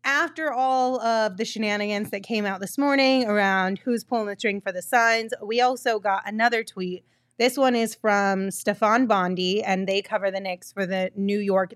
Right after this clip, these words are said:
Daily News. Tweeted out, "Ask Chris Paul if he's surprised Carmelo Anthony hasn't signed with an N B A team."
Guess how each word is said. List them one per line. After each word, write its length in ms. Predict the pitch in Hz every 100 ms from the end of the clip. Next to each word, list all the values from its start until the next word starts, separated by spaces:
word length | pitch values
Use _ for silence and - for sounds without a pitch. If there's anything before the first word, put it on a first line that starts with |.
| 180
Daily 380 | 190 190 185
News. 580 | 180 180 233 185 185 220 - _ _ _ _ _ _ _ _ _ _ _
Tweeted 300 | - 277 254
out, 320 | 220 196 196 -
"Ask 300 | 220 277 294
Chris 220 | 320 302
Paul 320 | - 247 220
if 180 | 208 214
he's 260 | 214 262 277
surprised 520 | 311 - 220 202 202
Carmelo 360 | 269 240 190 202
Anthony 480 | 190 208 233 202 190
hasn't 500 | 151 180 220 262 240
signed 340 | 208 180 185
with 160 | 185 -
an 100 | 208
N 160 | 175 170
B 180 | 175 170
A 120 | 165
team." 500 | - 269 269 165 -